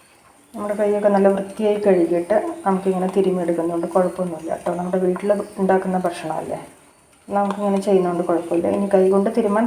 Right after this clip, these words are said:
താല്പര്യം ഇല്ലെങ്കിൽ നിങ്ങൾ മിക്സിയിൽ ഇട്ടിട്ട്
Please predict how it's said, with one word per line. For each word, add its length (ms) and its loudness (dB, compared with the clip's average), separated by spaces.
താല്പര്യം 460 0
ഇല്ലെങ്കിൽ 420 0
നിങ്ങൾ 160 -2
മിക്സിയിൽ 400 0
ഇട്ടിട്ട് 280 4